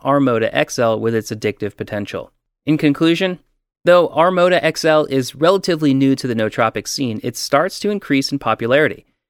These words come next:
It's an exceptional med manufactured by H O F Pharmaceuticals, the outstanding leading Indian G M P and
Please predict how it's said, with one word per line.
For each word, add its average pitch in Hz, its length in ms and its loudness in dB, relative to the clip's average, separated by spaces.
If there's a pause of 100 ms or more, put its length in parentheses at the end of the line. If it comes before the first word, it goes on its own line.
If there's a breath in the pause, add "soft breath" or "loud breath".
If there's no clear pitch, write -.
(280)
It's 131 160 -2
an 123 60 -2
exceptional 131 560 -2
med 113 340 0
manufactured 113 680 -6
by 92 200 -8 (100)
H 139 260 -2
O 123 140 0
F 117 180 -2
Pharmaceuticals, 117 760 -4 (360)
the 113 120 0
outstanding 113 580 -4
leading 131 440 0 (120)
Indian 156 540 0
G 160 200 -4
M 151 140 -2
P 147 260 -2
and 113 280 -8